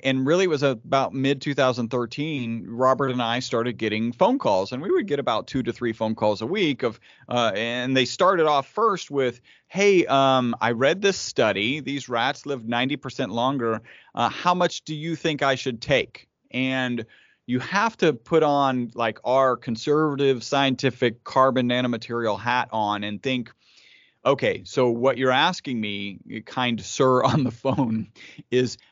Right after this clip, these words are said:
how much of this material that we sell to research institutions around the world, really since nineteen ninety-one, we still sell to them, um, and they use it to put in inks, batteries, tires, and photocells. How much should you consume?" And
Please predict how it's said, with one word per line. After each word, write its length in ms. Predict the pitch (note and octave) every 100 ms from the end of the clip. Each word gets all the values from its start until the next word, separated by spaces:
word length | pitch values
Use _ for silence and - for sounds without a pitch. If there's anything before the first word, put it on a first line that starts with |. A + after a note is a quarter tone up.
| _
how 380 | - D#3 F3 F#3+
much 360 | E3+ D3 B2+
of 180 | - B2+
this 200 | B2 -
material 560 | C3 A2+ D3+ C#3+ C3 A2+
that 140 | A2+
we 100 | A2+
sell 440 | A2 - D3 C#3+ E3
to 120 | C3+
research 480 | B2+ C#3 - B2 -
institutions 640 | A#2 A#2 - B2 B2 A2
around 320 | A2 A2+ A#2
the 80 | A2
world, 380 | A2 A#2 G#2+ -
really 240 | C3+ B2
since 340 | - C#3 C#3
nineteen 320 | B2 A#2+ A2 A2
ninety-one, 500 | G#2+ G2+ G2 G#2+ A2+
we 120 | A2
still 320 | - B2+ B2
sell 240 | - G2+
to 120 | F#2+ F2+
them, 300 | F2+ B2+ C3+ - - - -
um, 460 | A#2 A#2+ A#2 A2 A2 - -
and 160 | B2+ B2
they 180 | D#3
use 340 | A3 F#3+ F3+ C#3+
it 160 | C#3+
to 80 | C3+
put 160 | C3+ C#3
in 80 | C3
inks, 260 | C#3+ D3 -
batteries, 460 | - B2+ B2+ A#2+ -
tires, 340 | - A#2+ A#2
and 160 | A2 -
photocells. 540 | A#2+ B2 A2+ G2+ F#2+
How 320 | - - D#3
much 180 | F#3+ E3+
should 320 | - D3+ A#2+
you 280 | A2+ D#3 E3+
consume?" 760 | - B2+ A2+ - D#3+ C3 A#2 A2 - - - -
And 200 | C3+